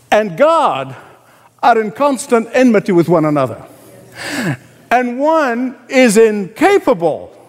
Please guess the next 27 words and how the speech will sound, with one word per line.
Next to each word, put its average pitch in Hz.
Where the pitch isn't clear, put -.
to 233
love 208
both. 151
You 220
can 233
never 254
love 185
God 233
and 214
the 214
world 214
at 190
the 185
same 220
time. 254
In 196
fact, 185
James 240
said 196
you 226
gotta 226
hate 294
one 170
and 175
love 170
the 170
other. 156